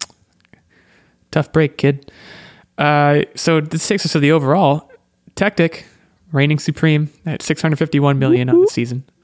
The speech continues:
Speaker 1: Uh, Devin Reed at six forty-six. Spitfire at six nineteen. Mecha Yoda at six ten. Hipster Pop Geek at six oh one.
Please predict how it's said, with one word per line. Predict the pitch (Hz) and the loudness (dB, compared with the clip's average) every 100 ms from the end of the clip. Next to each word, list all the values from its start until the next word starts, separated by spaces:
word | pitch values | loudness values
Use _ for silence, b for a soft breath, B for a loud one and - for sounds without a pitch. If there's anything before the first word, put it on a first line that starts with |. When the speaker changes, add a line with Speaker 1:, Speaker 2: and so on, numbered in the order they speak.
| b b b b b b | b b b b b b
Speaker 1:
Uh, | 143 131 120 120 | -4 -2 0 -2
Devin | 131 135 147 139 | -4 -2 0 0
Reed | 131 131 | 0 2
at | 127 | 0
six | - 147 - | -2 -4 -2
forty-six. | 147 135 120 - 120 - | 0 0 0 -2 -4 -4
Spitfire | - 175 - 147 135 127 | -4 -4 -2 0 2 0
at | 120 113 | 0 -4
six | - - 170 - | -4 -4 -2 -2
nineteen. | 131 120 - 165 156 147 147 156 | -2 -2 -2 0 2 0 -4 -2
Mecha | 160 139 131 | 0 0 2
Yoda | 139 131 | 2 2
at | 123 120 | 0 -2
six | - 135 - | -2 -4 -4
ten. | 143 120 110 | -4 -2 -2
Hipster | 110 156 147 | -4 -4 -2
Pop | - 135 - | -2 -2 0
Geek | 139 135 | -2 -2
at | 127 - | -6 -6
six | - 147 135 | -4 -2 0
oh | |
one. | 135 175 202 | 2 2 0